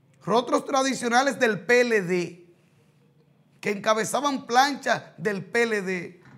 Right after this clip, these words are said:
ah, resulta ahora que están en Fuerza del Pueblo o están en el P R M. Y ahora no tiene ingenieros el P L D en el codia.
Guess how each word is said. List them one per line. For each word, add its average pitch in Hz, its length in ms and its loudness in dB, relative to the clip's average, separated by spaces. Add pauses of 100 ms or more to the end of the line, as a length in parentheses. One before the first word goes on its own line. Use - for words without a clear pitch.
(180)
ah, 202 340 -2
resulta 220 480 -6
ahora 214 460 -2 (600)
que 202 520 -2
están 220 380 -4
en 220 100 -6
Fuerza 226 320 -4
del 214 140 -6
Pueblo 214 400 -4 (100)
o 196 100 -4
están 214 260 -2
en 214 80 -4
el 202 100 -6
P 208 100 -6
R 196 280 -4
M. 180 240 -10 (500)
Y 208 100 -4
ahora 247 280 6
no 262 200 4
tiene 254 320 4
ingenieros 240 880 2 (340)
el 220 220 -4
P 240 160 0
L 233 180 2
D 233 220 6
en 214 60 -4
el 202 180 -4
codia. 180 420 -4